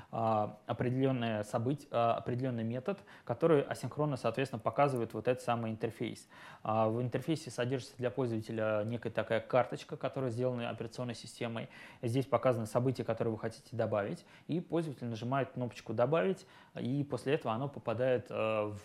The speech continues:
собственно говоря, в его календарь. То есть действие, естественно, он должен подтвердить, но, тем не менее, это возможность такой лёгкой интеграции с календарем пользователя. А,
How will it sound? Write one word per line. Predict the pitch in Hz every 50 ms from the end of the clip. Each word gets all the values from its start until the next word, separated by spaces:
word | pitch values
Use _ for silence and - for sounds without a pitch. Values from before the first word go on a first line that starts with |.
| - - -
собственно | - 131 123 - - 120
говоря, | 110 104 107 113 120 131
в | 120 110
его | 107 107 113 120
календарь. | 117 - 110 110 107 104 101 - - - - - _ _
То | - 113
есть | 104 101
действие, | 117 135 143 139 - 120
естественно, | 113 110 - - 120 - - 110
он | 110
должен | 117 120 117 117 110
подтвердить, | - 117 110 - 147 151 156 165 214 226 220 - - - - - - -
но, | 117 131 165
тем | 160 - 135 131
не | 127 127
менее, | 131 147 160 165 147 123 127
это | 139 - 123
возможность | 113 113 - 120 135 139 117 -
такой | - 104 - 127 127
лёгкой | 123 131 127 - - 117
интеграции | 104 110 101 117 123 131 127 - 117 110 104
с | 101 -
календарем | - - 113 104 107 107 110 117 117 117 110 - - - - _ _ _
пользователя. | - 110 107 95 98 98 - - - - - - _ - - - - - - - - - -
А, | - 117 113 113 113 -